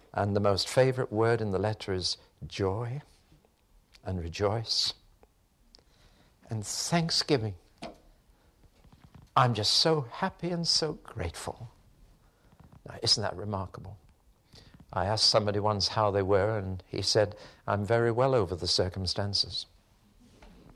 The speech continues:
Only a Christian could talk like that. And so his letter from jail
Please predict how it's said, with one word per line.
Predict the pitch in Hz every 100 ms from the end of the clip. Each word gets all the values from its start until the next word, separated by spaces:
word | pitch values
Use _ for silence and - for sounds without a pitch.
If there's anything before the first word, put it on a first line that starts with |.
| - - - - -
Only | 131 110
a | 104
Christian | - 104 104 90
could | 101 -
talk | 117 -
like | 80 78 -
that. | - - - - - - _ - - _ _ _ _ _ - - -
And | 120 -
so | - 131
his | 117 120 - - -
letter | 110 120 165 160 82 80
from | - 123 147 131
jail | 117 135 107 73 -